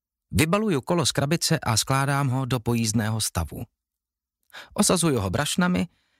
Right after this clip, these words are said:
a vyhlížím Olka, který tady měl čekat a na jednu noc mi ve městě poskytnout útočiště.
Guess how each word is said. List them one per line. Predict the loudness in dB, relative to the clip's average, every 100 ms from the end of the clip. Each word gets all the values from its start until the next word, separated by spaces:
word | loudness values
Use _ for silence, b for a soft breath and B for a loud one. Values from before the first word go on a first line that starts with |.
| _ _ _ _
a | -2
vyhlížím | 0 0 0 0 0 0
Olka, | -2 -2 -2 -4
který | -2 -2 0
tady | 0 0
měl | 0 0
čekat | -2 -2 -2 -4 -2 -2
a | 0 0
na | 0
jednu | 0 0 0
noc | 0 -2 0
mi | 0 0
ve | 0
městě | 0 -2 -2
poskytnout | -2 -2 -2 0 -2 -2
útočiště. | -4 -2 -2 -2 -4 -6